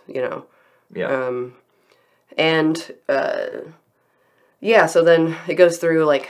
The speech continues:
Speaker 1: a series of emails back and forth between them, the
Speaker 2: From
Speaker 1: studio.
Speaker 2: Quackalope and the board game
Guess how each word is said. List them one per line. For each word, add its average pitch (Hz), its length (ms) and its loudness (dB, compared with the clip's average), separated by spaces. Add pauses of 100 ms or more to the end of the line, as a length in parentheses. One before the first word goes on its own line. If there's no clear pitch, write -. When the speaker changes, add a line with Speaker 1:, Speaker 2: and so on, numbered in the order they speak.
Speaker 1:
a 139 60 -8
series 160 300 -2
of 143 80 -6
emails 143 460 -2
back 139 200 -4
and 135 80 -10
forth 143 280 -4
between 147 300 -6
them, 139 280 -2 (340)
the - 140 -12
Speaker 2:
From - 60 -10
Speaker 1:
studio. 147 320 2
Speaker 2:
Quackalope 113 480 -2
and 101 240 -6
the 98 80 -4
board 98 360 -4
game 87 400 -8